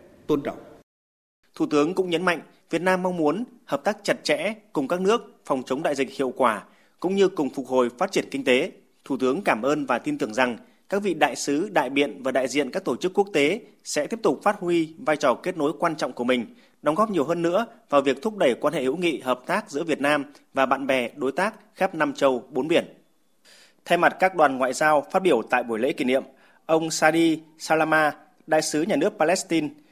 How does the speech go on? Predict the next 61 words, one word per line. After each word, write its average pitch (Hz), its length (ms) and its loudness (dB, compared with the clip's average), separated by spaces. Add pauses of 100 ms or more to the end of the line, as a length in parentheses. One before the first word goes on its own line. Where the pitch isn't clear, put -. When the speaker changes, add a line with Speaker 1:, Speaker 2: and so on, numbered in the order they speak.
(120)
Speaker 2:
trưởng 143 160 -4
đoàn 143 200 2
ngoại 143 160 0
giao, 165 360 2 (200)
đã 160 100 2
gửi 170 180 2
tới 127 140 2
lãnh 170 160 -2
đạo 170 140 0
Đảng, 117 340 2
Nhà 120 100 0
nước 175 340 -2
và 127 80 2
nhân 135 160 -2
dân 147 180 -2
Việt 127 160 -4
Nam 135 240 2 (340)
những 165 120 -2
lời 165 120 6
chúc 196 140 -6
mừng 131 180 -2
tốt 175 180 -4
đẹp 120 160 2
nhất. 175 340 -2 (340)
Ông 185 140 0
bày 160 120 4
tỏ 113 140 2
ngưỡng 160 260 -2
mộ 170 320 2
về 127 100 0
những 143 140 -4
thành 147 160 -4
tựu 135 200 -2
của 123 100 -8
Việt 120 160 -4
Nam 143 260 0 (220)
gần 139 220 0
ba 175 100 0
mươi 175 140 -4
lăm 165 160 -4
năm 165 180 -4
đổi 117 140 0
mới, 123 360 -2 (220)
đưa 175 100 0
Việt 147 140 0
Nam 147 320 2
chuyển 107 240 -2
mình 117 240 -2 (220)
thành 143 140 -2
một 139 100 -2
điểm 123 180 -2
sáng 127 300 -2
của - 100 -4
khu 143 160 -4
vực - 340 0 (420)
và 147 120 2
là 139 140 4
minh 165 200 -2
chứng 156 240 -2
rõ 180 200 -2
ràng 151 280 2